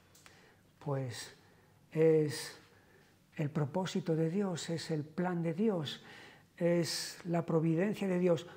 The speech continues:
¿Podía Dios haber librado a ambos? Por supuesto. ¿Podía Dios haber permitido que ambos cayeran? Por supuesto.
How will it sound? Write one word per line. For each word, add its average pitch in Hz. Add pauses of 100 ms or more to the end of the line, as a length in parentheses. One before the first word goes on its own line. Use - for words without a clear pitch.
(140)
¿Podía 226
Dios 233
haber 214
librado 208
a 208
ambos? 165 (300)
Por 165
supuesto. 151 (380)
¿Podía 214
Dios 202
haber 208
permitido 202
que 196
ambos 202
cayeran? 202 (460)
Por 180
supuesto. 160